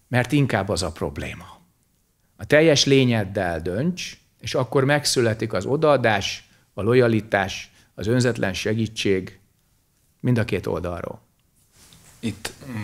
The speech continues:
Speaker 2: volt szó mindenféle érzelemről, kapzsiságtól kezdve sikerélményig.
Speaker 1: Hát nagyon kevés érzelemről volt még szó, hidd el, de mondjad.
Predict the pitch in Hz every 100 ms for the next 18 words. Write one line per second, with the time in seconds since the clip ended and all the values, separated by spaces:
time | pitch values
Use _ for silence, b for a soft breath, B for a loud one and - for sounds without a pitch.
0 | 101 107 110 104 - - - 98 90 87
1 | 92 - 104 90 87 85 95 87 87 95
2 | 95 87 - 85 87 85 87 82 - -
3 | 101 90 98 90 - 90 - 87 87 87
4 | 87 - - - 87 90 87 92 117 113
5 | 95 113 104 90 87 87 - 101 90 95
6 | 95 98 95 98 98 107 98 - 104 117
7 | 110 95 117 127 127 104 82 -